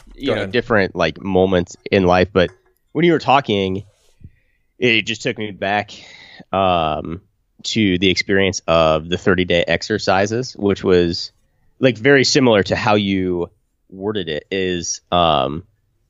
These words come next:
Speaker 1: it was, oh man, it was so awesome. Like, the rhythm you get into and everything, but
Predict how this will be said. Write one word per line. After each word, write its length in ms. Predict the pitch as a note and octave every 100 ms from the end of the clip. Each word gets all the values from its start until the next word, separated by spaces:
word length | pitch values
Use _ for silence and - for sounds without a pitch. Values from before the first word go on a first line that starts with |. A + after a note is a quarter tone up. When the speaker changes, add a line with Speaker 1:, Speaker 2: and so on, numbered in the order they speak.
| _ _ -
Speaker 1:
it 180 | G#2 G2
was, 1080 | F#2 F#2+ F2+ F2 E2+ E2 D#2+ D2+ - - - -
oh 180 | F2+ C#2+
man, 280 | D2+ D2+ D2
it 60 |
was 120 | C2+ -
so 240 | D#2+ C#2
awesome. 500 | C#2 D2 - - - -
Like, 120 | D2+
the 80 | D2
rhythm 300 | D2+ E2+ D#2+
you 100 | D#2+
get 140 | -
into 520 | D2 D#2 C#2+ C#2+ C#2
and 200 | C2 - -
everything, 540 | E2 D#2 D2+ D#2 D2 G2+
but 340 | G#2 F2 E2